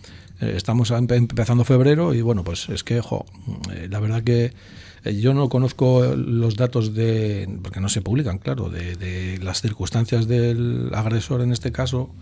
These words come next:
eh, pero que es que es la leche, o sea, yo lo que decimos aquí algunas, muchas veces, ¿no? ¿Qué tiene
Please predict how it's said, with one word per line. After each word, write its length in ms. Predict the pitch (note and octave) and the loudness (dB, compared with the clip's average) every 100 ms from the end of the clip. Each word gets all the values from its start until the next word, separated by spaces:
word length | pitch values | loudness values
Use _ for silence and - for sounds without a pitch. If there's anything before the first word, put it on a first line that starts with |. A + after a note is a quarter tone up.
| - - - - A2+ | -20 -20 -20 -8 -4
eh, 60 | G2+ | 0
pero 640 | A2 A#2 A2+ A2+ A2+ A#2+ - A#2 - | 2 4 4 2 0 -4 -8 -12 -6
que 120 | G2+ | -4
es 60 | |
que 100 | - | -2
es 80 | B2+ | 0
la 100 | A2+ | 0
leche, 240 | G2 C3 E2+ | -2 -4 -6
o 60 | |
sea, 320 | F2+ F2 F2 | -6 -8 -8
yo 340 | G2+ G#2 G#2+ - G2+ | -8 -8 -8 -10 -8
lo 140 | G2 | -4
que 80 | G2+ | -4
decimos 360 | G#2 - C#3 A#2 | -4 0 0 0
aquí 100 | G2 | 0
algunas, 320 | F2+ G2 F2+ | -2 -4 -2
muchas 300 | G#2+ G#2+ F#2+ | -4 -2 -2
veces, 140 | C#3+ A#2+ | 0 0
¿no? 100 | B2+ | 0
¿Qué 120 | C3 | -2
tiene 300 | - C#3 | 0 0